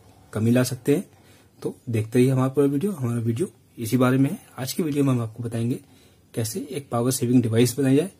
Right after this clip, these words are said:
जिससे कि आपके बिजली बिल में कमी लाई जा सकती है। आपसे एक बात बोलना चाहूँगा कि कभी भी आप बिजली के meter में अपने कोई छेड़खानी ना करें, यानी कि जो भी wire इसमें आ रहे होते हैं, जैसे ये दो वायर इसमें लगा रखे हैं, ये input supply होगी इसकी, यानी हैंडल से जो wire आते हैं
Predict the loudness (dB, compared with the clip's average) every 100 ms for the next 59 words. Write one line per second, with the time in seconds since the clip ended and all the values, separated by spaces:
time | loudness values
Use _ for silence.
0 | _ _ -10 -6 -2 0 0 -2 -2 -6
1 | -8 -12 -20 -20 -8 -4 2 2 4 2
2 | 0 -6 -18 -6 -2 0 0 -2 -4 -6
3 | -4 -4 -2 -4 -6 -4 -2 0 2 2
4 | 0 -2 0 0 2 0 -2 -2 0 0
5 | 2 4 4 4 2 2 0 -4 -2 0
6 | 0 -2 0 0 2 0 -2 -4 -10 -20
7 | -20 -20 -8 -2 0 2 4 2 2 4
8 | 4 4 0 -2 -4 -4 0 2 2 0
9 | 0 0 2 2 2 -4 -4 0 0 0
10 | 0 0 0 0 -4 -8 -8 _ _ -14
11 | -4 -2 -2 -6 -4 -4 0 4 4 2
12 | 0 -2 -2 0 2 0 0 2 2 2
13 | 2 0 0 -2 -4